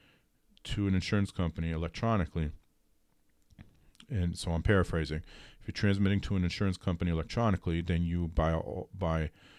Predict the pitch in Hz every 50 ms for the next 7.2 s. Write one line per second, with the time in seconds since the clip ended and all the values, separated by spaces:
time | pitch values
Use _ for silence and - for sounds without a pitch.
0 | - - - - _ _ _ _ _ _ _ _ _ _ _ _ _ _ _ _
1 | - 104 98 107 110 - 98 104 101 95 95 90 87 87 - - - 101 92 92
2 | 90 107 101 95 92 85 - - - - - _ - - - 92 - - 92 87
3 | 85 78 - 85 85 80 71 80 - - - - - - - _ _ _ _ _
4 | _ _ _ _ _ _ _ _ _ - - - - - - - - 104 98 92
5 | 92 92 90 82 95 90 87 85 85 80 - - - 85 87 85 82 80 - -
6 | 110 123 127 117 101 - - 101 90 87 87 78 76 78 - - 90 85 82 -
7 | - 90 82 -